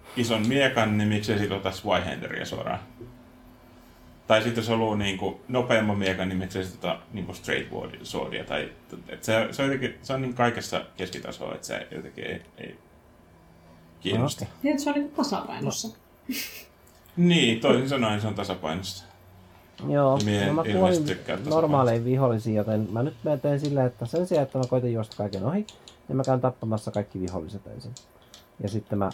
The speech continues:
Speaker 1: No niin.
Speaker 2: oon uudestaan hallowed. Anna hallowed. Vai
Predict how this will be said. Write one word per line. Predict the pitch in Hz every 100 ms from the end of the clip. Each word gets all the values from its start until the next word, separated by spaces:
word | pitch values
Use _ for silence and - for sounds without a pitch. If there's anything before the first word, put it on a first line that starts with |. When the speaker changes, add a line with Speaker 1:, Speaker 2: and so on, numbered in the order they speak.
| 151
Speaker 1:
No |
niin. | 120
Speaker 2:
oon | 101 101
uudestaan | 95 - 85
hallowed. | 92 80 95 - - - - _ _ - - - - - - _ - - _ _ - _ - - - - - - - _ - - -
Anna | 95
hallowed. | 92 85 - - - - - - - - - - - - - - - - - - - - - - - - - - - - - - -
Vai | -